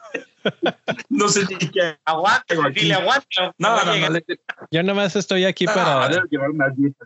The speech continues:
Speaker 3: para platicar de fantasy. Este, no, yo llevo que serán diez, once temporadas.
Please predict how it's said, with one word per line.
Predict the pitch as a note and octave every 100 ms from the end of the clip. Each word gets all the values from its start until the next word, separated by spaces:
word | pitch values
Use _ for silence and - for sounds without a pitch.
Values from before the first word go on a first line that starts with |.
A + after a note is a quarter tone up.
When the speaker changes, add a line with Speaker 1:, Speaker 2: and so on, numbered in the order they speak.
| _ _ _ _
Speaker 3:
para | - C3+
platicar | D#3 C#3 D3+ C#3 D3+ D3+
de | D3+ C3+
fantasy. | D3+ D3 C#3+ C3 C#3+ -
Este, | E3 D3 C3 - - D3
no, | C#3+ D3+ C#3+
yo | C3+
llevo | C#3 C#3 D3
que | -
serán | A#2 C3+ B2 C3
diez, | B2 A#2+ C3 C3
once | A#2+ C#3 B2 B2+
temporadas. | A#2+ A2 - A#2 - C3